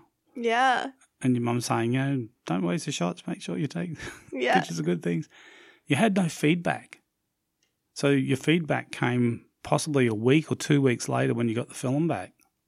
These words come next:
Speaker 1: Yeah.
Speaker 2: And by that stage, you've probably forgotten
Speaker 1: How you shot it,
Speaker 2: how
Speaker 1: what
Speaker 2: you shot it,
Speaker 1: settings. Yeah.
Speaker 2: that type of stuff. Where today we've got that instant feedback. We can look at the back of the camera, we can make an adjustment on the fly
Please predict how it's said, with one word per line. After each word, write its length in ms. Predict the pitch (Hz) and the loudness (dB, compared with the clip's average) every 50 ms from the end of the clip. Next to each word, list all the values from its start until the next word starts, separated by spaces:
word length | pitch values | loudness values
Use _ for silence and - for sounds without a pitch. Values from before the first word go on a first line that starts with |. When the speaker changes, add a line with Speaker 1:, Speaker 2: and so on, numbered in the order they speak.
| _ _ - | _ _ -12
Speaker 1:
Yeah. 640 | 226 220 208 208 233 254 262 247 233 233 117 240 233 | -10 -8 -6 -6 -4 -4 -4 -4 -4 -6 -8 -8 -4
Speaker 2:
And 160 | - 135 131 120 | -2 0 0 2
by 120 | 143 139 | 2 2
that 180 | 135 165 190 - | 2 0 0 0
stage, 320 | - - 131 123 120 117 | 0 0 0 2 0 -2
you've 100 | 127 - | -6 -4
probably 240 | - 147 127 139 135 | -2 -2 0 0 -2
forgotten 800 | - - 127 113 120 120 120 - 127 120 120 123 123 - - _ _ _ _ _ _ | -2 -2 -4 -2 0 0 2 2 4 4 4 4 2 0 -6 _ _ _ _ _ _
Speaker 1:
How 200 | - - 233 226 | -10 -6 -4 -4
you 140 | 220 214 196 | -4 -4 -6
shot 280 | - - - 240 247 | -6 -4 -2 -2 0
it, 140 | 277 277 - - | -2 -2 -2 0
Speaker 2:
how 60 | - | 2
Speaker 1:
what 100 | 127 120 | 4 4
Speaker 2:
you 80 | 113 | 4
shot 360 | 107 - 269 277 147 143 151 156 | 4 6 6 8 8 8 8 8
it, 280 | 160 156 147 143 143 - | 8 8 8 8 6 4
Speaker 1:
settings. 260 | - - - - - - _ _ _ - | 0 -6 -10 -16 -20 -20 _ _ _ -4
Yeah. 220 | 254 233 226 - | -2 0 0 0
Speaker 2:
that 120 | - 147 | 0 0
type 140 | - - 123 | 0 0 0
of 100 | 135 131 | 0 0
stuff. 240 | - - 185 180 - | 0 0 0 0 2
Where 140 | - 139 127 | 2 2 2
today 320 | - - 120 127 131 143 139 | 2 2 0 2 2 4 4
we've 160 | 123 117 104 | 2 2 0
got 140 | 139 - - | -2 -4 -4
that 160 | 117 117 - | -6 0 4
instant 560 | 139 147 151 147 - - 147 135 123 127 - - _ _ - | 6 6 6 4 2 0 0 2 2 2 0 -4 _ _ -4
feedback. 600 | - 131 123 127 117 113 120 117 113 113 117 _ _ _ _ _ _ _ _ _ _ _ _ _ _ _ _ _ _ _ _ - | 0 2 2 2 2 0 0 0 0 -2 -4 _ _ _ _ _ _ _ _ _ _ _ _ _ _ _ _ _ _ _ _ -4
We 80 | 123 | -2
can 100 | - 123 | 0 0
look 140 | 127 139 135 | 0 2 2
at 80 | 156 127 | 0 2
the 60 | 123 | 2
back 180 | 127 123 113 | 2 2 2
of 60 | 117 117 | 0 -2
the 60 | 113 | -4
camera, 420 | - - 127 120 120 120 120 117 113 | -2 0 0 0 0 0 0 0 -2
we 100 | 117 113 | -2 -2
can 140 | - 120 | -2 -2
make 220 | 117 117 117 117 - | -2 -2 -2 -2 -2
an 80 | 123 | -4
adjustment 640 | 113 107 104 120 113 - - - 127 120 117 120 - - - _ _ _ _ _ _ _ _ _ _ _ _ _ _ _ _ _ - | -4 -2 0 0 -2 -2 -2 -4 -4 -2 -2 -2 -4 -8 -12 _ _ _ _ _ _ _ _ _ _ _ _ _ _ _ _ _ -4
on 160 | - 123 120 | 0 0 0
the 60 | 117 | 0
fly 560 | - - 127 117 117 117 117 117 113 113 101 | 0 0 0 2 2 2 2 0 0 -2 -6